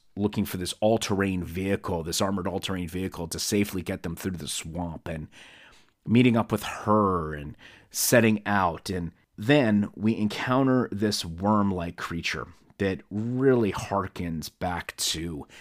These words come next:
the Dune-like influences that really inspired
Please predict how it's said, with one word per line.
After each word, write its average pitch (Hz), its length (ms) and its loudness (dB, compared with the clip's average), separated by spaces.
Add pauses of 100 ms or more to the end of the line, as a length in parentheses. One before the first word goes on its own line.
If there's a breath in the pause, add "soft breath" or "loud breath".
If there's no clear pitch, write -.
(400 loud breath)
the 117 140 2
Dune-like 113 1500 4
influences 82 1120 -4
that 80 440 -10 (100)
really 101 380 -2
inspired 87 1080 -2